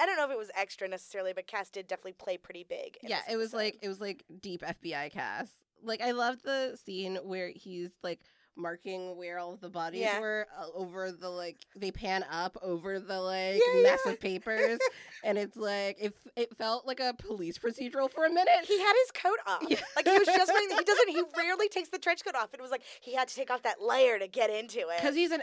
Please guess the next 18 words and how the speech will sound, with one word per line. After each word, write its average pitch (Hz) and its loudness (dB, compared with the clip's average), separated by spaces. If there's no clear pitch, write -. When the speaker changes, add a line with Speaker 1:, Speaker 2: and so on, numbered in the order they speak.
Speaker 2:
F 247 -4
B 285 0
I 277 4
agent. 254 0
He 294 -4
takes 254 -2
it 196 -6
seriously. 220 0
<laughs> - -4
Speaker 1:
Cass 269 -4
was 311 -8
really 240 0
getting 240 -2
into 240 -12
character. 208 -4
Like, 226 4
he 277 -10
picked, 240 -4